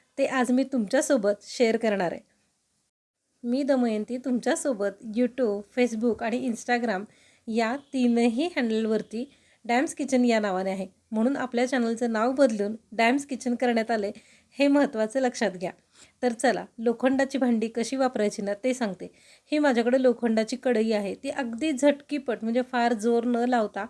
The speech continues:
स्वच्छ कशी केली आहे ना, ते दाखवते. फक्त काय करायचं तर चिंच एक दहा पंधरा मिनटं पाण्यामध्ये भिजत घालायची आणि हे भिजवलेली चिंच जी आहे ना, ती तशीच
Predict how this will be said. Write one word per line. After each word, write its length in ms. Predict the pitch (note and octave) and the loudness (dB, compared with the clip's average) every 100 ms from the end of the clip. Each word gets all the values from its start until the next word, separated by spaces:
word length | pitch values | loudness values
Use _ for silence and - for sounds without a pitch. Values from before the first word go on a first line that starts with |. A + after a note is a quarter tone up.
| _ _ _ - | _ _ _ -6
स्वच्छ 300 | - D4+ - | 0 0 0
कशी 260 | F#4 E4 D#4 | -2 -2 -2
केली 220 | D4+ B3+ | 0 2
आहे 60 | |
ना, 120 | A3 G#3+ - A#3+ | 0 -2 -8 -4
ते 100 | A3 | 0
दाखवते. 440 | G#3 - F#3+ - _ _ _ - | -2 -2 -10 -10 _ _ _ -4
फक्त 280 | D#4+ E4 F#4 | -4 -2 -2
काय 120 | E4 B3+ | 0 0
करायचं 420 | A#3+ G#3+ G#3+ G3+ A#3+ | 0 0 -2 -4 -4
तर 80 | |
चिंच 400 | A#3 - C4+ B3 | -4 0 2 2
एक 340 | B3+ A3+ B3 A3 | -2 -4 -6 -2
दहा 200 | A#3+ A#3 | -2 0
पंधरा 260 | B3 A#3 | -2 0
मिनटं 240 | A#3+ A#3+ B3+ | 0 0 0
पाण्यामध्ये 480 | B3+ A#3 A3 A3 A#3 | -2 -2 -2 -2 0
भिजत 240 | A#3+ A#3+ | 2 2
घालायची 500 | B3+ D4 A3 G#3 G3 - - - - | 2 2 2 -4 -10 -12 -20 -20 -8
आणि 180 | G#3+ A3+ | -6 -4
हे 140 | B3+ B3+ | -2 0
भिजवलेली 580 | A#3+ A#3 A#3+ A#3 A#3+ C4 | 0 2 2 2 -2 -4
चिंच 320 | - A#3+ B3 | -2 0 0
जी 180 | A#3+ B3 | 2 2
आहे 200 | A#3+ A3 | 0 -2
ना, 120 | F3+ - - - - | -6 -14 -20 -16 -4
ती 160 | F#4 F#4 | -2 0
तशीच 400 | F4+ F4 C#4+ | 2 2 0